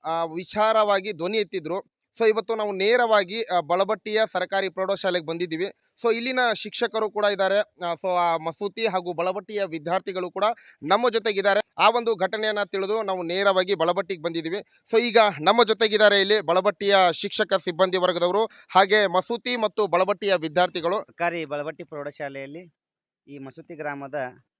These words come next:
Speaker 2: ಸುಮಾರು ನಲವತ್ತರಿಂದ ಐವತ್ತು ಮಕ್ಕಳು ಪ್ರತಿದಿನ ಈ ಒಂದು ಶಾಲಾ ಚಟುವಟಿಕೆಯಲ್ಲಿ ಭಾಗವಹಿಸ್ತಾರೆ. ಆದರೆ, ಆ, ವಿಶೇಷವಾಗಿ ಇಲಾಖೆಯ ಆದೇಶದಂತೆ, ಇಲಾಖೆಯ ಆದೇಶದಂತೆ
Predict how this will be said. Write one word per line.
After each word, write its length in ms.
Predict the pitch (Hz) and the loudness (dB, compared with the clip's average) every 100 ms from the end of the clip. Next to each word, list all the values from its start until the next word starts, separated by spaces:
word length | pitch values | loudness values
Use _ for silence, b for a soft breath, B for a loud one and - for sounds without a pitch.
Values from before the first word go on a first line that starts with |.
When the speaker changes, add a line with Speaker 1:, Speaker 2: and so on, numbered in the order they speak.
| _ _ | _ _
Speaker 2:
ಸುಮಾರು 340 | - 147 151 | -16 -10 -10
ನಲವತ್ತರಿಂದ 560 | 147 135 151 151 151 151 | -8 -10 -12 -12 -12 -10
ಐವತ್ತು 320 | 135 139 143 | -10 -12 -14
ಮಕ್ಕಳು 520 | 131 123 147 135 117 - | -16 -14 -10 -10 -12 -18
ಪ್ರತಿದಿನ 400 | 117 143 143 147 | -20 -18 -14 -14
ಈ 180 | 139 | -14
ಒಂದು 460 | 131 131 127 123 - | -16 -16 -16 -16 -18
ಶಾಲಾ 280 | - 113 139 | -20 -14 -14
ಚಟುವಟಿಕೆಯಲ್ಲಿ 640 | 151 135 135 - 127 123 | -16 -20 -20 -18 -18 -18
ಭಾಗವಹಿಸ್ತಾರೆ. 640 | 117 120 123 117 123 127 - _ _ _ _ _ _ | -14 -14 -14 -16 -16 -16 -20 _ _ _ _ _ _
ಆದರೆ, 600 | 156 175 160 147 _ _ _ _ _ - | -8 -4 -4 -6 _ _ _ _ _ -14
ಆ, 140 | 151 | -12
ವಿಶೇಷವಾಗಿ 720 | 151 147 196 185 170 127 107 _ | -12 -8 -10 -6 -6 -6 -12 _
ಇಲಾಖೆಯ 480 | 139 147 170 - 170 | -12 -6 -6 -6 -6
ಆದೇಶದಂತೆ, 880 | 151 160 170 156 147 - 196 175 _ _ _ _ _ _ _ _ - | -4 -6 -10 -12 -12 -10 -10 -12 _ _ _ _ _ _ _ _ -12
ಇಲಾಖೆಯ 380 | 156 175 180 156 | -6 -6 -4 -6
ಆದೇಶದಂತೆ 920 | 147 175 170 156 160 170 139 143 | -6 -10 -10 -12 -6 -6 -6 _